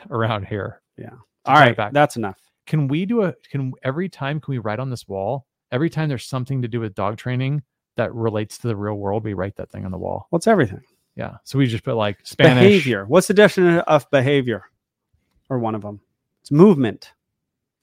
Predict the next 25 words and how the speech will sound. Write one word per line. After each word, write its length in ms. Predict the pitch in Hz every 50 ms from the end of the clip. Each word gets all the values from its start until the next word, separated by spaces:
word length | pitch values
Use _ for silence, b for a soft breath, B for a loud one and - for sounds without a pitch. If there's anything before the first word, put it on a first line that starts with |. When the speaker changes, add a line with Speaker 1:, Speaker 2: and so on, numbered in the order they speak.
| _ _ _ _ _ _ _ _ _ _ _ _ _ _ _ _ _ _ _ _ _ _ _ _ _ _ _ _ _
Speaker 1:
Is 120 | 156 120
it 60 | 120 - - -
action? 420 | 123 123 - - - 185 196 196 _ _ _ _ _ _ _
What 120 | - 156
is 100 | 214 185
the 60 | - 95
Speaker 2:
It's 60 | -
Speaker 1:
definition 320 | 87 - - - 123 120 117
of 60 | 104
Speaker 2:
movement. 120 | 107 98 95
Speaker 1:
behavior? 280 | 104 101 101 98 101
Speaker 2:
No, 320 | - 139 131 117 107 - -
but 300 | - 127 123 135 127 123
my, 300 | 123 127 123 120 117 117 - _
my 180 | 123 117 113 110
first 460 | - - 143 139 127 - - - b b b b b b b b b b b b b b b b b b b b _ _
behavior 360 | 139 120 139 147 135 135 127
teacher 460 | - 127 123 110 - 123 120 107 - - _ _ _
wrote 300 | 131 123 120 120 - -
this 180 | _ - - -
the 60 | -
first 280 | - 131 123 - -
day. 400 | - 131 120 117 113 110 104 - _ _ _ -
He's 160 | 120 110 110
like, 220 | 107 104 98 _